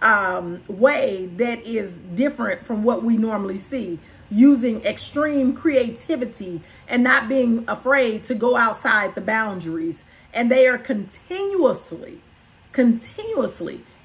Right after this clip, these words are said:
introducing new ideas, new products, new services that will disrupt the marketplace.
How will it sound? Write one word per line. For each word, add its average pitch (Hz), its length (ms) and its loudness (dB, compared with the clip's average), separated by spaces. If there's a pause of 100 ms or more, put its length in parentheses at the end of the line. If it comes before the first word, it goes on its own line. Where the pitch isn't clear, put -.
(140)
introducing 240 800 0
new 247 180 2
ideas, 190 840 0 (320)
new 269 360 6
products, 190 720 0 (320)
new 302 460 8
services 190 760 0 (300)
that 233 420 2
will 220 260 2 (140)
disrupt 240 800 2
the 226 80 0
marketplace. - 1040 -2